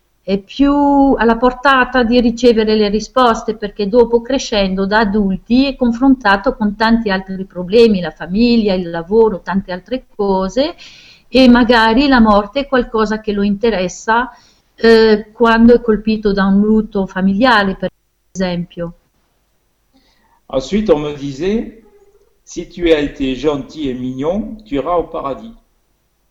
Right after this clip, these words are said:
Speaker 2: Et si tu as été vilain et méchant, tu iras brûler en enfer avec le diable.
Speaker 1: Mm.
Speaker 2: Et ça, ça me faisait très peur,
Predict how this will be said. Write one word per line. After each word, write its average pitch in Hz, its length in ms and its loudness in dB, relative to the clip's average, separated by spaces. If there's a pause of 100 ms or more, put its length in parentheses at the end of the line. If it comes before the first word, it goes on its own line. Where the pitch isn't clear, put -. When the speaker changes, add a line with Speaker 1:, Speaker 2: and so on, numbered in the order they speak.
(140)
Speaker 2:
Et 127 100 -14
si 160 200 -16
tu 151 160 -14
as 139 60 -6
été 131 600 -6
vilain 147 420 -4
et 135 60 -6
méchant, 131 580 -10 (540)
tu 135 80 -6
iras 151 440 -2 (240)
brûler 165 520 -12
en 131 100 -16
enfer 143 440 -14
avec 135 260 -14
le 123 120 -16
diable. 117 520 -10 (380)
Speaker 1:
Mm. 185 160 -12 (120)
Speaker 2:
Et 131 60 -8
ça, 175 160 -4
ça 170 160 -8
me 143 120 -10
faisait 139 300 -14
très - 180 -14
peur, 120 460 -10